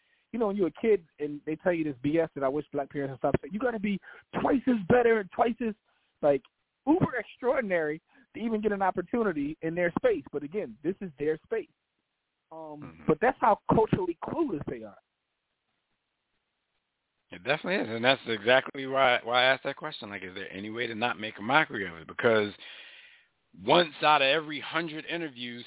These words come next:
Speaker 2: somebody might impress them enough that, you know, their deep-rooted racism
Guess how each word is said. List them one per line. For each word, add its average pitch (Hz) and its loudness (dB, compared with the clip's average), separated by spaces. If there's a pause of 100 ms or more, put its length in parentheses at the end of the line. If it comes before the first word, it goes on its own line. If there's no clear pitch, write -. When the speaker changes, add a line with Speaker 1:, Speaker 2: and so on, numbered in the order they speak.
(120)
Speaker 2:
somebody 127 -2
might 113 -6 (320)
impress 107 -2 (100)
them 113 -6
enough 120 2 (180)
that, 101 -2 (540)
you 117 -8
know, 104 -6
their 110 -4
deep-rooted 127 -6
racism 107 -4